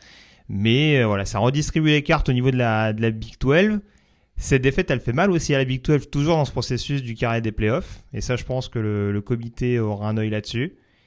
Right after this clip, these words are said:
Sur les cinq principales conférences, Morgan, je ne sais pas. Alors, il y a la A C C avec qui ça se joue.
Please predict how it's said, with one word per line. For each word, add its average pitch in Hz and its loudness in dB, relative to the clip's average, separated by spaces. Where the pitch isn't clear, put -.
Sur - 0
les 131 4
cinq 160 0
principales 156 -2
conférences, 135 -4
Morgan, 135 -2
je 107 -4
ne 127 2
sais - -6
pas. 127 0
Alors, 104 4
il - 6
y 139 6
a - 6
la 165 6
A 185 4
C 175 0
C 196 4
avec 165 4
qui 156 -4
ça 156 2
se 147 4
joue. 143 0